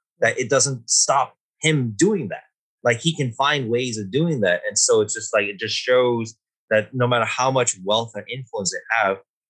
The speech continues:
that in the end, if you are, if you're basically not a white, cisgendered, hetero white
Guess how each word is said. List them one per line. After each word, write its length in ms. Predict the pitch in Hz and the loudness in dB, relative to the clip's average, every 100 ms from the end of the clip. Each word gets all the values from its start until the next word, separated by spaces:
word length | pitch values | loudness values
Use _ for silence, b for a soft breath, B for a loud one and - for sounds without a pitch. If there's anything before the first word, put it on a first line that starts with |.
| - | 0
that 140 | 113 | 0
in 80 | 135 | 0
the 160 | 117 131 | 0 0
end, 140 | 123 | 0
if 160 | 120 110 | -4 -10
you 180 | 117 127 | -4 -2
are, 560 | 107 120 131 131 135 131 _ _ _ | 2 4 4 4 4 0 _ _ _
if 100 | 123 | -2
you're 140 | 120 131 | 0 2
basically 500 | 175 202 - 208 135 | 2 2 2 0 0
not 320 | 120 139 165 - | 0 0 0 -2
a 80 | 113 | -4
white, 380 | 92 113 143 - _ _ | 0 -2 -2 -6 _ _
cisgendered, 640 | - - 135 135 123 123 117 _ _ _ - | -8 -4 -2 0 0 -2 -4 _ _ _ -6
hetero 300 | 127 135 120 | 2 4 4
white 280 | 110 120 | 4 0